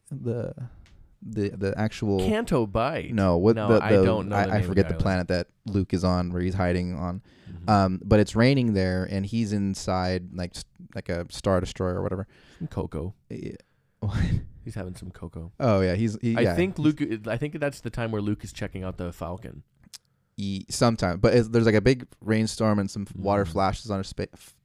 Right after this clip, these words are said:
Speaker 1: splashes on her face, and, um,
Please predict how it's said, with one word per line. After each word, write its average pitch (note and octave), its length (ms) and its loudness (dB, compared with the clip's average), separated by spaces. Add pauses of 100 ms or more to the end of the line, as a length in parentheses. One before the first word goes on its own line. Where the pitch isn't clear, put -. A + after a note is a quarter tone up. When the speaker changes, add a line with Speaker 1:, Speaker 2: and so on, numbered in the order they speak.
Speaker 1:
splashes A2+ 480 -2
on G#2 100 -4
her G2+ 60 -4
face, G2+ 320 -4 (680)
and, G2+ 560 2 (680)
um, G2 280 0